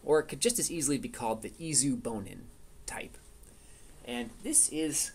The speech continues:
essentially a steeply dipping subduction zone that has many of the properties we've been talking about with relation to the Izu Bonin in the Torishima. So we have very old,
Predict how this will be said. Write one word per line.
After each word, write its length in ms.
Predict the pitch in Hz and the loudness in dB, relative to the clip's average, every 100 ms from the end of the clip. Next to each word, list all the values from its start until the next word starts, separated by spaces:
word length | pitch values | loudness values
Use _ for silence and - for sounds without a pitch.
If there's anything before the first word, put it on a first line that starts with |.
| - | -2
essentially 840 | - - 123 190 - 127 110 131 - - - - - - - - - - | 6 6 6 0 0 0 -2 -4 -10 -18 -20 -20 -20 -20 -20 -20 -10 4
a 80 | 135 | 10
steeply 600 | - - 190 202 208 180 | 10 8 0 -2 -2 2
dipping 440 | 156 151 147 143 | 2 2 0 2
subduction 600 | - 110 - 101 - 107 | 0 0 -2 -4 -4 -4
zone 340 | 95 82 80 92 - - - - - - | -4 -6 -8 -14 -18 -20 -20 -20 -14 -8
that 140 | 120 | -6
has 240 | 127 120 | -2 -2
many 360 | 123 135 165 180 | 0 -2 0 0
of 100 | 165 | -2
the 60 | 151 | -4
properties 600 | - 113 117 113 104 - | -2 -2 -2 -4 -4 -4
we've 160 | 101 | -4
been 140 | 101 98 | -6 -6
talking 440 | - 220 226 135 | -2 -2 -2 -4
about 360 | - 85 85 - - - - - | -2 -2 -4 -6 -16 -20 -20 -8
with 220 | 127 - | -4 -2
relation 520 | 120 110 117 - 107 95 | 0 2 0 0 -4 -6
to 100 | - | -8
the 100 | 101 | -6
Izu 320 | 120 117 107 | -4 -2 -2
Bonin 400 | 95 92 87 85 | -4 -6 -8 -10
in 100 | 107 | -12
the 60 | 95 | -12
Torishima. 680 | - 110 95 - - 101 - - - - - - - - - - - - - - - - - - - | -8 -6 -6 -4 -6 -8 -12 -16 -20 -18 -18 -18 -20 -20 -20 -20 -20 -20 -20 -20 -18 -16 -16 -18 -4
So 260 | - - - | -2 -2 -4
we 100 | 101 | -8
have 140 | 92 | -8
very 460 | 101 120 143 127 - | -2 0 2 0 0
old, 420 | 131 143 165 180 | 4 6 4 2